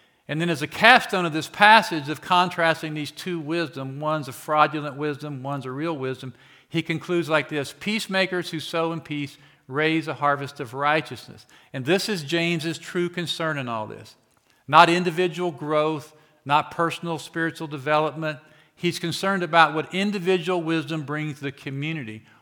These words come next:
or lack of wisdom inside of us brings to the church.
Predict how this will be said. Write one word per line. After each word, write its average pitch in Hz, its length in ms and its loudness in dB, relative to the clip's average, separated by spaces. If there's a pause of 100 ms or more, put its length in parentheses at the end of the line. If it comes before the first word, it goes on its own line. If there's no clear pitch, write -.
(100)
or 156 400 6
lack 170 460 10
of 120 180 -8
wisdom 120 420 -6 (240)
inside 139 460 0
of 117 100 -6
us 117 260 -4 (220)
brings 131 300 -6
to 131 60 -8
the 117 60 -14
church. - 520 -12